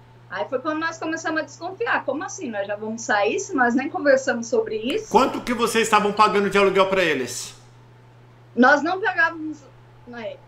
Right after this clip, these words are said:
Speaker 1: que eu me lembro, não. Nós não pagávamos aluguel.
Speaker 2: Hum.
Speaker 1: Nossa, sabe que eu não me recordo? Mas eu creio que sim. Não, eu acho que nós pagávamos, porque nós pagávamos de cem a cento e cinquenta por semana de compra que eles iam, falavam assim, "Ó, nós temos que ir no mercado e nós vamos gastar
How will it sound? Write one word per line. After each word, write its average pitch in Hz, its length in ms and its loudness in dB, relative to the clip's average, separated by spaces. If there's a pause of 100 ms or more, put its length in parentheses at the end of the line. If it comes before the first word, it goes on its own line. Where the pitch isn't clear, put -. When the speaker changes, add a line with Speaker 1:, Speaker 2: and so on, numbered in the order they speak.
Speaker 1:
que - 80 -4
eu 226 40 -2
me 247 100 -4
lembro, 277 280 -6
não. 208 200 -8
Nós 220 160 -2
não 320 160 -2
pagávamos 277 640 -2
aluguel. 208 600 -6 (380)
Speaker 2:
Hum. 139 300 -8 (960)
Speaker 1:
Nossa, 214 300 -12
sabe 233 240 -4
que - 80 -6
eu 226 40 -2
não 220 80 -10
me 202 80 -16
recordo? 220 360 -2
Mas 226 180 2
eu 240 100 4
creio 269 220 2
que - 80 -10
sim. 233 220 -4
Não, 220 180 -4
eu 226 80 2
acho 233 200 2
que 285 60 -6
nós 269 200 0
pagávamos, 240 520 0
porque 240 280 -8
nós 240 220 -8
pagávamos 214 580 -4 (380)
de 233 140 -4
cem 330 340 -4
a 339 80 -2
cento 381 300 -6
e - 40 -10
cinquenta 311 460 -6
por 381 220 -6
semana 277 520 -2
de 285 120 -8
compra 285 580 -6 (720)
que 247 140 2
eles 247 380 4
iam, 262 240 -4
falavam 233 300 -2
assim, 254 140 -6
"Ó, 220 140 -4
nós 214 160 -10
temos 285 240 -6
que 339 80 -8
ir - 20 -4
no 294 60 -2
mercado 262 680 0
e 294 40 -10
nós 277 200 -8
vamos 277 220 -12
gastar 269 420 -6